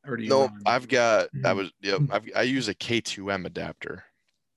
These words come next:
Speaker 1: Okay, I
Speaker 2: So
Speaker 1: don't know.
Speaker 2: basically what I can do is use my shotgun mic plugged in with an X L R into this K two M along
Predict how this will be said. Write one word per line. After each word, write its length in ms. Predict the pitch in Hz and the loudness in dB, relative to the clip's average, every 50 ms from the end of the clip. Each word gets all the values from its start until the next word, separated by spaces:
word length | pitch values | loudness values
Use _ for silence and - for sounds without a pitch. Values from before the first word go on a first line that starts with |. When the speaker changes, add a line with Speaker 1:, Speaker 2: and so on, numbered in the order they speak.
| _ _ _ _ _ _ _ _ _ _ _ _ _ _ - | _ _ _ _ _ _ _ _ _ _ _ _ _ _ -10
Speaker 1:
Okay, 100 | - - | -4 -2
I 40 | - | 2
Speaker 2:
So 60 | 135 | 2
Speaker 1:
don't 200 | 120 110 104 101 101 | 4 4 4 2 0
know. 60 | 113 | 0
Speaker 2:
basically 460 | 110 113 120 113 - - - 117 107 | 0 2 2 0 0 -4 -4 -2 0
what 160 | 104 104 101 | 2 2 2
I 100 | 95 98 | 2 2
can 200 | 95 - 98 92 | 0 -2 -4 -4
do 400 | 90 101 101 101 98 98 95 95 | -2 0 0 0 0 0 -2 -2
is 260 | 92 92 82 - - - | -2 -4 -4 -6 -10 -10
use 680 | - 92 95 98 98 98 95 92 90 90 87 85 - - _ _ _ - - _ _ _ _ _ _ _ _ _ | -10 -10 -8 -6 -6 -6 -6 -6 -8 -8 -8 -8 -10 -10 _ _ _ -20 -20 _ _ _ _ _ _ _ _ _
my 160 | - 90 95 87 | -4 -2 -2 -2
shotgun 600 | - - - 120 110 - - 92 107 101 95 95 | -2 -2 0 2 2 2 0 0 -2 -2 -2 -2
mic 640 | 92 92 90 90 92 92 _ - - - - - _ _ _ _ _ _ | -2 0 0 0 -2 -4 _ -14 -20 -20 -20 -20 _ _ _ _ _ _
plugged 400 | - - - - 104 98 95 82 | -20 -12 -4 -2 -2 0 0 0
in 160 | 98 95 92 92 | -2 -2 -2 -2
with 120 | 90 82 | -6 -6
an 100 | 90 90 | -6 -6
X 280 | - 90 92 - - - _ _ _ _ - - | -6 -6 -6 -6 -12 -16 _ _ _ _ -6 -4
L 180 | 95 87 87 | -2 0 2
R 260 | 95 95 90 87 87 | 2 2 2 0 -2
into 360 | 87 - 92 92 - - - 85 | -4 -6 -6 -10 -10 -10 -10 -10
this 440 | 80 85 85 85 - - - - | -8 -8 -8 -8 -8 -8 -8 -10
K 180 | - - 107 98 | -10 -8 -8 -8
two 260 | - - - 95 95 | -8 -8 -8 -4 -2
M 240 | 98 101 107 120 123 _ _ _ _ - - _ _ - | -2 -2 -4 -6 -12 _ _ _ _ -20 -20 _ _ -8
along 600 | - 90 95 98 101 101 101 98 92 90 87 85 | -4 0 2 2 4 4 2 2 0 -2 -6 -12